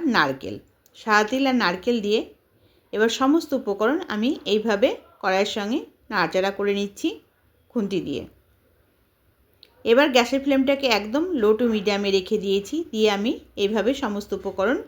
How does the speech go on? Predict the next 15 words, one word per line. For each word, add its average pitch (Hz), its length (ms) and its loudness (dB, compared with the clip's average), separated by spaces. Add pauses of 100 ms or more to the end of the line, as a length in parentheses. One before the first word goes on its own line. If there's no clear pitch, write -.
(640)
বেশ 269 160 4 (120)
কিছুক্ষণ 233 420 -2
সময় 196 260 -2
ধরে 226 160 4 (100)
ভেজে 202 280 0
নিচ্ছি, 202 300 -6 (460)
কিন্তু 254 320 -2 (160)
আমাকে 220 300 0
কোনো 226 220 2
কিছুই 262 300 -2
এখানে 220 280 -2
আর 220 140 4
লাল 190 260 6
হবে 208 260 -2
না। 254 60 -2